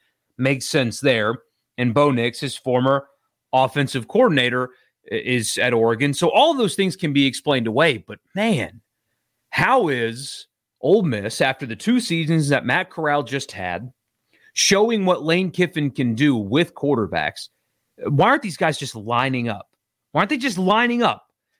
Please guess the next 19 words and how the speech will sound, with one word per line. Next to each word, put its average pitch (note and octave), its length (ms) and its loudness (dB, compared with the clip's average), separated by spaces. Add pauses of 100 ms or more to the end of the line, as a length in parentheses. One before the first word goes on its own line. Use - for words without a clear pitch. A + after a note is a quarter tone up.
(160)
uh, C3+ 220 -2
to, C#3 180 -4
to - 140 -10
sign C#3+ 240 2
up D3 140 -6
for D3 100 -2
Ole D3+ 140 2
Miss? C3+ 200 0
How C4+ 240 -2
have A3+ 160 0
they F3 140 2
gone C#3+ 640 0 (260)
seemingly B2+ 1160 0 (160)
oh C#3+ 720 2 (140)
for C3 260 -2
three A#2+ 680 0 (720)
with B2+ 460 0
transfer B2+ 460 0
quarterbacks? G#3+ 720 0